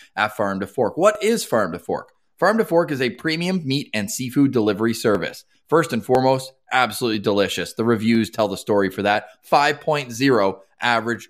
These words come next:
review stars, and that is out of five. All natural, antibiotic, and hormone-free, and they're ethically raised. The meats are flash frozen after being hand cut at the butcher's table, and this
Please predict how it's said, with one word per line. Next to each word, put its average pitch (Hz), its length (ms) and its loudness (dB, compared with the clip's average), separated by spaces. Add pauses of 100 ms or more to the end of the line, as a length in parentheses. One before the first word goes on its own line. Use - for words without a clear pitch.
review 101 420 -2
stars, 98 480 -2
and 107 160 -8
that 113 160 0
is 101 360 -2
out 104 120 0
of 87 120 -6
five. 101 360 0 (280)
All 127 180 2
natural, 120 580 -2
antibiotic, 113 560 0
and 131 200 0
hormone-free, 110 680 0 (260)
and 135 80 -6
they're 151 160 -2
ethically 127 440 -2
raised. 104 400 0 (240)
The 110 60 -4
meats 120 260 -2
are 104 120 0
flash 113 380 0
frozen 107 400 0
after 98 260 -6
being 101 180 -6
hand 123 320 -4
cut 123 220 -2
at 110 220 -2
the - 60 -10
butcher's 123 340 -4
table, 95 400 -2 (180)
and 107 200 -4
this 175 320 -2